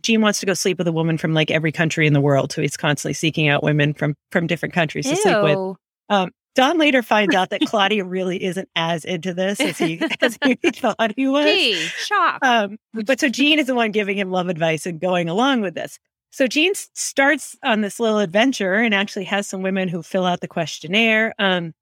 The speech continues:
Speaker 1: and then he meets this woman named Rosie. And Rosie, eh, you know, kind of like every love story, you're like,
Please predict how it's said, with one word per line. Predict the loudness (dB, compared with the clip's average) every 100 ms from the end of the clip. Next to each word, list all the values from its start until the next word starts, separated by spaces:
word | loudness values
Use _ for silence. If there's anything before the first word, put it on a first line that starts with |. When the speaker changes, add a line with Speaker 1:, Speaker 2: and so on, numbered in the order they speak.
| _ _
Speaker 1:
and | 2
then | 4
he | 4 4
meets | 2 0
this | -4 -2
woman | -2 0
named | 0 -2 -4 -2
Rosie. | 0 2 0 -6 -4
And | -4 -2
Rosie, | -2 0 0 -2 -6 _ _
eh, | -14 -6
you | -2
know, | 0 0
kind | 0 0 0
of | -4 _
like | -2 2
every | 0 2
love | 2 2
story, | 0 -2 0
you're |
like, | -2